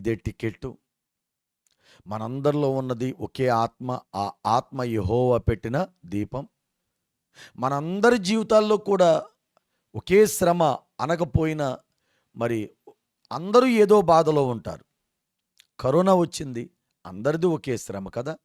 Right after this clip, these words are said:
ఇలా, ఇలా మనం జ్ఞాపకం చేసుకోవాలి. అందరం వెళ్తున్నాం, కానీ వాళ్ళందరూ ఏదో ప్రయత్నం చేస్తూ ఉన్నారు, కానీ యోనా మాత్రం ఎటువంటి ప్రయత్నం చేయకుండా ఆయన చక్కగా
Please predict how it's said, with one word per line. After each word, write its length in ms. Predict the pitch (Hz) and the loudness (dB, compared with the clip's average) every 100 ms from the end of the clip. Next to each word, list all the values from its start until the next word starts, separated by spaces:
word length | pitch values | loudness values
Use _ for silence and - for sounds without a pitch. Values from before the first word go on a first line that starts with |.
| _ _ _ _ _ - | _ _ _ _ _ -4
ఇలా, 200 | 143 104 - - | -2 -2 -4 -4
ఇలా 140 | 151 165 | 0 0
మనం 160 | 151 135 | -2 -4
జ్ఞాపకం 360 | 117 113 - 117 104 | -6 -6 -8 -14 -12
చేసుకోవాలి. 400 | 98 - - _ _ _ _ _ _ _ _ _ _ _ | -12 -16 -20 _ _ _ _ _ _ _ _ _ _ _
అందరం 360 | 147 226 254 262 226 | -4 6 8 8 4
వెళ్తున్నాం, 460 | 185 170 139 92 _ _ _ _ _ _ _ _ _ _ | 0 -6 -8 -12 _ _ _ _ _ _ _ _ _ _
కానీ 300 | 117 107 98 80 _ _ _ _ _ _ _ - | -6 -6 -8 -14 _ _ _ _ _ _ _ -4
వాళ్ళందరూ 680 | 107 147 190 170 160 156 160 143 | 4 6 8 4 2 0 0 0
ఏదో 140 | 139 147 135 | 0 -2 -2
ప్రయత్నం 400 | 131 135 - 139 120 | -4 -4 -10 -6 -4
చేస్తూ 320 | 113 - 117 107 | -6 -6 -6 -6
ఉన్నారు, 340 | 104 98 90 82 _ _ _ _ _ _ | -6 -8 -8 -14 _ _ _ _ _ _
కానీ 340 | 107 104 101 90 87 _ - 104 | -6 -6 -8 -12 -16 _ -12 -4
యోనా 300 | 113 127 123 117 | -2 -2 -2 -2
మాత్రం 340 | 107 - 143 202 185 _ 101 | -4 -6 -6 -6 -8 _ -12
ఎటువంటి 400 | 120 117 113 110 - | -10 -10 -10 -14 -12
ప్రయత్నం 380 | 107 104 _ 110 98 | -10 -10 _ -12 -6
చేయకుండా 500 | 104 101 104 101 95 - _ _ _ _ _ _ - | -4 -4 -6 -6 -8 -10 _ _ _ _ _ _ -10
ఆయన 280 | 101 104 101 98 _ - | -8 -8 -10 -14 _ -10
చక్కగా 460 | 117 - - 135 | -10 -8 -8 -4